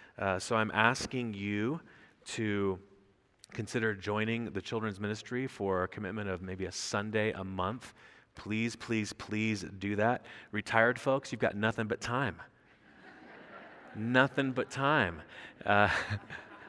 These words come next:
I know it, your schedule fills up, but it would be great, um, for those of you who,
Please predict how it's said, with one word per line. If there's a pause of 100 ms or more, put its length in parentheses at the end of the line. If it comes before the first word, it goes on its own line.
(300)
I
know
it,
your
schedule
fills
up,
but (400)
it
would
be
great, (100)
um, (260)
for
those
of
you
who,